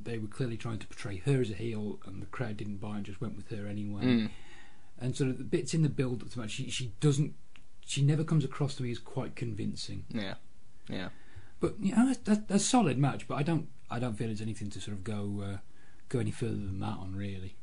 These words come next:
Speaker 2: Yeah, I do like Shayna. Shayna does stand out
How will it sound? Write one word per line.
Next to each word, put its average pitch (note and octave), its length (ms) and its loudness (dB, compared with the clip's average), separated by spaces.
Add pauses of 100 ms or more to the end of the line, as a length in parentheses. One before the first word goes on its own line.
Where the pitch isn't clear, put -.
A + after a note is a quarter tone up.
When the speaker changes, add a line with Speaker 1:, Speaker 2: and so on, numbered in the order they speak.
(140)
Speaker 2:
Yeah, - 220 -2 (320)
I D3 100 8
do G3 120 12
like A3 140 10
Shayna. E3 580 8
Shayna F#3+ 280 8
does F3 140 10
stand E3+ 320 6
out B2 260 4